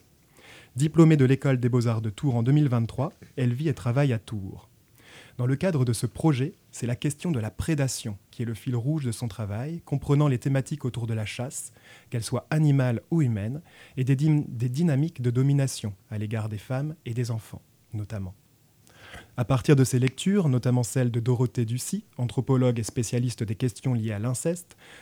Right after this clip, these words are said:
Anna s'est particulièrement intéressée à la notion de l'intermédiaire, la personne de la famille qui sait mais qui ne dit rien,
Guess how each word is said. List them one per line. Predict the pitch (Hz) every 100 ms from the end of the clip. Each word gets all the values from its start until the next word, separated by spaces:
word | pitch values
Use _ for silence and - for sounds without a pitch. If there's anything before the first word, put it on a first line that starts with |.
| - -
Anna | 151 156 180
s'est | - 127 120
particulièrement | 160 - 160 160 151 147 139
intéressée | 135 131 127 - 165
à |
la | 127
notion | 131 127 160
de | 123
l'intermédiaire, | 120 139 147 139 135 117 92 92 - _ _
la | 107
personne | 101 117 - 143
de | 110
la | 101
famille | - 117 127 135
qui | -
sait | 101 - 117 -
mais | 107
qui | -
ne | 113
dit | 101 107
rien, | 98 110